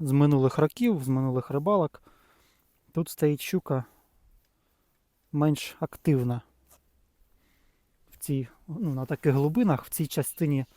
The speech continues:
конкретно цієї точ-, точки. Тобто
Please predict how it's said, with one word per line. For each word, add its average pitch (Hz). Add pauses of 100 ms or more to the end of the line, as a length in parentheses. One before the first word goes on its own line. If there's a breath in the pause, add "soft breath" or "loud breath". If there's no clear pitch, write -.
(420 soft breath)
конкретно 143
цієї 147
точ-, -
точки. - (2250 loud breath)
Тобто 147